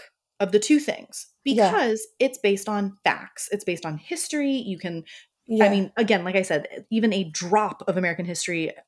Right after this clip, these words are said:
Speaker 1: on the, like, the race side of things, and it's
Speaker 2: Yeah.
Speaker 1: immediately destroyed. Um, there is, hold on, I have a quote. <laughs> John Adams said,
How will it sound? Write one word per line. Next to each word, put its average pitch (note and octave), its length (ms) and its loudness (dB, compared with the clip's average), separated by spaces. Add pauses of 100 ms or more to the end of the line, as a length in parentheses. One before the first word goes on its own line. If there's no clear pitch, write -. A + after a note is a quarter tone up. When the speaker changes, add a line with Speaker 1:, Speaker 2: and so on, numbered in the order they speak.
Speaker 1:
on F3 220 -4
the, E3 80 -4
like, D#3+ 200 -6
the E3+ 120 -2
race E3 500 -4
side G3 300 -4
of G3 100 -4
things, G#3 360 -4
and E3 260 -10
it's - 100 -8
Speaker 2:
Yeah. A3 160 6
Speaker 1:
immediately G3 520 2
destroyed. - 600 -10 (380)
Um, E3 480 -4 (100)
there F#3+ 180 4
is, F#3+ 640 -2 (220)
hold E3+ 140 -10
on, D#3 100 -6
I D#3+ 40 -6
have F3+ 160 -6
a E3+ 40 -6
quote. - 360 -8 (1400)
<laughs> - 880 -8
John A#3+ 320 2
Adams G#3 540 0 (500)
said, F#3 540 2